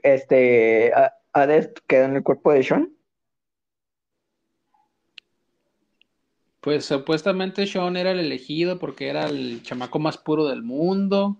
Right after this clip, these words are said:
Speaker 2: Y ya, es todo lo que te explican. No te dicen más nada.
Speaker 1: Por eso. Pero ya, te digo, Next Dimension, y es cuando te le explican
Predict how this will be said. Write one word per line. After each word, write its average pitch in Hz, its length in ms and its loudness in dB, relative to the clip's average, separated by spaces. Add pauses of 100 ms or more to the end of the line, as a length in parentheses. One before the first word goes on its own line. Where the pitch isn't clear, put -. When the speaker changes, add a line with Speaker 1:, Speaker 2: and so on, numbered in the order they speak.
(960)
Speaker 2:
Y 123 220 -10
ya, 254 360 0
es 359 80 -6
todo 311 180 0
lo 254 100 -2
que 196 100 -6
te 170 80 -10
explican. 302 520 -6
No - 60 -20 (420)
te 226 80 -8
dicen 190 220 -6
más 151 140 -6
nada. 214 420 -6 (960)
Speaker 1:
Por 170 160 4
eso. 302 400 2 (1400)
Pero 143 180 4
ya, 151 300 4
te 170 120 2
digo, 160 140 6
Next 156 280 0
Dimension, 196 480 2
y 151 40 4
es 151 120 0
cuando 160 240 2
te 156 100 4
le 127 100 0
explican 151 640 0